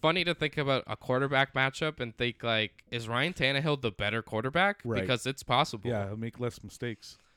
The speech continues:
Speaker 1: Yeah, like, he'll, he'll check it down,
Speaker 2: Yep.
Speaker 1: give it to Derrick Henry, and
Speaker 2: Yep.
Speaker 1: Deshaun was probably gonna try to make plays without Nick Chubb now.
Speaker 2: Exactly.
Speaker 1: Yeah, I'm, I'm fully, fully on the Titans.
Speaker 2: And
Speaker 1: I
Speaker 2: Cleveland's your team this year.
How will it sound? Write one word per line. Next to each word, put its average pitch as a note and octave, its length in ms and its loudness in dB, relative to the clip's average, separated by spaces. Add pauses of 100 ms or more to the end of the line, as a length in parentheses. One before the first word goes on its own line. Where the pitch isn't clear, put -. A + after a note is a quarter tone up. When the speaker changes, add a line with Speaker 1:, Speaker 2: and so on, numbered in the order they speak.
(260)
Speaker 1:
Yeah, A#3 200 4
like, A#2+ 240 2
he'll, C#3 440 0
he'll C3+ 140 0
check E3+ 260 0
it E3+ 140 -4
down, C3 420 2
Speaker 2:
Yep. A#2 100 -2
Speaker 1:
give A#2 100 0
it C#3+ 80 -6
to - 80 -18
Derrick C#3+ 320 0
Henry, C3 420 -2
and C3 100 0
Speaker 2:
Yep. A2+ 140 -2
Speaker 1:
Deshaun C3 420 0
was B2+ 200 -4
probably B2 260 2
gonna A#2+ 180 -2
try A#2+ 200 2
to A#2 60 0
make A2+ 220 -4
plays A#2+ 340 0
without A2 360 -4
Nick G#2+ 160 -8
Chubb A#2 320 -2
now. - 200 -12
Speaker 2:
Exactly. G2 560 -4 (320)
Speaker 1:
Yeah, A#2+ 220 2
I'm, A2 140 -8 (140)
I'm A2 360 -4 (280)
fully, B2+ 500 2
fully C#3 300 0
on A#2+ 100 2
the G#2 80 -6
Titans. A2+ 340 -6
Speaker 2:
And - 20 -4
Speaker 1:
I - 40 0
Speaker 2:
Cleveland's D#3 400 4
your A#2+ 80 0
team D#3 300 -2
this G#2+ 180 -6
year. E2 220 -8